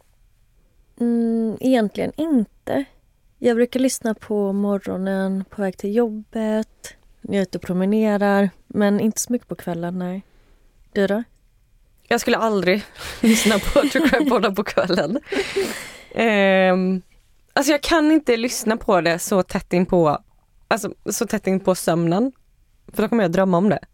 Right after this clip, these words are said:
Speaker 2: Jag kan inte titta på så här läskiga grejer innan jag sover.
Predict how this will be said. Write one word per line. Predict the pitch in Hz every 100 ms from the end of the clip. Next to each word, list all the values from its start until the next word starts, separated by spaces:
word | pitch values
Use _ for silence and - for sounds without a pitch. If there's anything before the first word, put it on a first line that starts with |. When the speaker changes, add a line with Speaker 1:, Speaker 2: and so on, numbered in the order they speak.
| _ _ _ - _ _ _ -
Speaker 2:
Jag | 233
kan | 285
inte | 214
titta | - 226 -
på | 180
så | 190
här | -
läskiga | 151 185 - - 175
grejer | 151 165 147 151
innan | - 156 147
jag | 147
sover. | - - 185